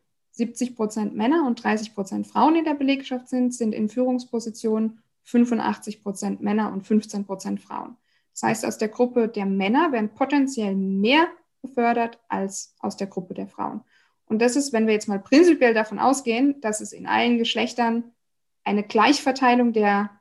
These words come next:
Talente gibt, ähm, sollte, darf das eigentlich so nicht sein, wenn wir ein,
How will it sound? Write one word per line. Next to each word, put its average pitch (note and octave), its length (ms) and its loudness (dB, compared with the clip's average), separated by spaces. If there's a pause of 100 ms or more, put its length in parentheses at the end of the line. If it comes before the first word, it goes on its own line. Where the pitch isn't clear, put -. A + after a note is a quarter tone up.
(120)
Talente G3+ 480 2
gibt, D4 500 2 (500)
ähm, A3+ 460 2
sollte, A#3+ 380 0
darf - 380 2
das C4+ 140 0
eigentlich A#3+ 400 2
so A3+ 120 -2
nicht A3 180 -2
sein, G#3+ 240 -2
wenn G#3 160 -4
wir G#3 100 -4
ein, G3+ 320 -6